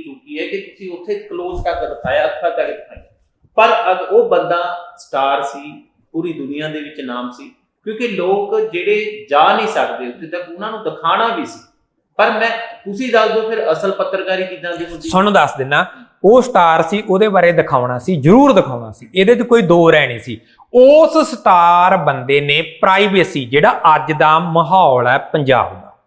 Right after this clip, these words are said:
Speaker 2: ਠੀਕ ਆ, ਕਲਾਕਾਰਾਂ ਤੇ ਗੋਲੀਆਂ ਚੱਲੀ ਜਾਂਦੀਆਂ, ਸੱਚ ਬੋਲਣ ਵਾਲਿਆਂ ਤੇ ਗੋਲੀਆਂ ਚੱਲੀ ਜਾਂਦੀਆਂ, ਉਹ ਸਟਾਰ ਬੰਦੇ ਨੇ ਇੰਨੀ ਪ੍ਰਸਿੱਧੀ ਖੱਟੀ, ਆਪਦੀ ਮਿਹਨਤ ਕਰਕੇ ਇੱਥੋਂ ਤੱਕ ਆਇਆ।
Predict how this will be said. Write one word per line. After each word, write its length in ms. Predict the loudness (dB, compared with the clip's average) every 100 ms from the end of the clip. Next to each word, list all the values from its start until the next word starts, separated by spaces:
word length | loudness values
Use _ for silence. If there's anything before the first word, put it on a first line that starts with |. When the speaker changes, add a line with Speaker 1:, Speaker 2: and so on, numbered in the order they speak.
| _ -2
Speaker 2:
ਠੀਕ 220 | 0 2
ਆ, 140 | 2 0 -6 -14 -2
ਕਲਾਕਾਰਾਂ 560 | 2 4 2 2 2 2
ਤੇ 120 | 0
ਗੋਲੀਆਂ 380 | 2 2 2 0
ਚੱਲੀ 320 | -2 -2 0
ਜਾਂਦੀਆਂ, 320 | 0 2 -2
ਸੱਚ 320 | 0 0 0
ਬੋਲਣ 340 | 0 2 2 2
ਵਾਲਿਆਂ 260 | 2 0
ਤੇ 120 | 0
ਗੋਲੀਆਂ 340 | 2 2 2 0
ਚੱਲੀ 320 | 0 0 2
ਜਾਂਦੀਆਂ, 500 | 2 0 0 0 0 -4 -18 -10 2
ਉਹ 260 | 4 6
ਸਟਾਰ 680 | 2 2 4 6 6 6 4
ਬੰਦੇ 480 | 4 0 2 0 2
ਨੇ 160 | 2
ਇੰਨੀ 320 | 0 -2 0 -2
ਪ੍ਰਸਿੱਧੀ 500 | -2 -4 -2 0 0
ਖੱਟੀ, 480 | 0 0 -2 -2 -20 -4
ਆਪਦੀ 260 | 0 0 0
ਮਿਹਨਤ 380 | 2 0 0 0
ਕਰਕੇ 320 | 0 0 -2
ਇੱਥੋਂ 220 | -2 -2
ਤੱਕ 260 | -2 0 0
ਆਇਆ। 360 | 2 2 0